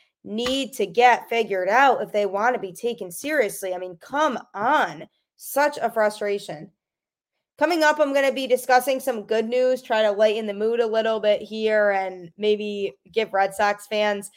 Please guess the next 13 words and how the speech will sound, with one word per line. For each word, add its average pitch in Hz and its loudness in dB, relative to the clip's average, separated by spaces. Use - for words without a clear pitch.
something 330 2
that 277 2
they 254 6
actually 262 2
can 247 0
get 226 4
excited 277 4
about, 220 2
since 220 -10
that 214 0
game 220 -6
did 202 -4
not 202 0